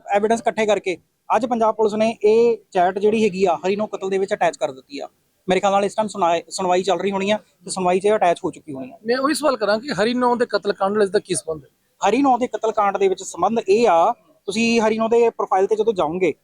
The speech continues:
Speaker 1: ਹਰੀਨੋ ਦੀ ਪ੍ਰੋਫਾਈਲ ਦੇ ਉੱਤੇ ਤੁਸੀਂ ਦੇਖੋਗੇ ਹਰੀਨੋ ਬਾਰ-ਬਾਰ ਕਹਿੰਦਾ ਰਿਹਾ ਕਿ ਸਾਡੇ ਕੋਲ, ਉਹਦੇ ਕੋਲ ਬਹੁਤ ਸਾਰੇ ਸਬੂਤ ਨੇ ਔਰ ਉਹ ਐਕਸਪੋਜ਼ ਕਰੇਗਾ। ਜਿਹੜੀ, ਅਹ, ਜੈਪਾਲ ਭੁੱਲਰ ਵਾਲੀ ਆਡੀਓ ਹੈਗੀ ਆ,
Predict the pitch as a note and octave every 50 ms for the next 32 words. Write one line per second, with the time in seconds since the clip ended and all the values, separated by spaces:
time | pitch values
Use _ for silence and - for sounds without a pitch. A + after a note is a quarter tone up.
0 | _ F3 D#3+ _ _ _ _ _ - F3 F#3 G#3 A3 A3 G#3+ G#3 A3 - - G#3
1 | - - E3 E3+ F#3 G3 G#3 G#3 F#3+ E3 - - F3 F3 F#3+ F#3+ - G3+ G#3+ G#3
2 | G#3 G3+ - A3 A#3+ A#3 G#3+ G#3 G#3 G#3+ A3+ G#3 G3+ F#3 F3+ G#3 G#3 G3 G3+ G3
3 | A3 A3+ A3 A3 A3+ G3 G#3+ G3 F#3+ F#3 - G#3 - - G#3 G#3 A3 A3 - G#3
4 | G3 G3 G3 G#3 G#3 - A3 G#3 G#3 - G#3 F3+ E3+ D#3 - D4 B2+ - _ _
5 | _ F3+ D#3+ C#3 _ _ _ _ _ _ - F#3 G3+ G#3+ A#3 A3 G#3 - - G3+
6 | F#3+ F3+ F3+ F3+ E3 D#3 C#3+ C#3 C3 - _ _ F3+ E3 D3+ C3+ _ _ _ _
7 | _ _ _ _ _ _ - - - _ _ - - A3+ A#3 C#4 D4 C#4+ C#4+ C4
8 | - - - G3+ A3 G#3+ G#3 G#3+ G#3 G3+ G3+ G3 G3 G3 G3 - - _ _ _
9 | _ _ _ _ _ _ _ _ _ _ _ _ - - - _ _ _ _ _
10 | _ _ _ _ _ _ D#3+ G#3+ A3 A3 A#3+ A#3 A3+ A#3+ G3 F#3 F3+ F#3+ F#3+ F#3+
11 | F#3+ F3+ E3 D#3+ E3 E3+ D#3+ D3+ C#3 D3 C#3+ C#3+ C#3+ C#3+ D3 D3 D3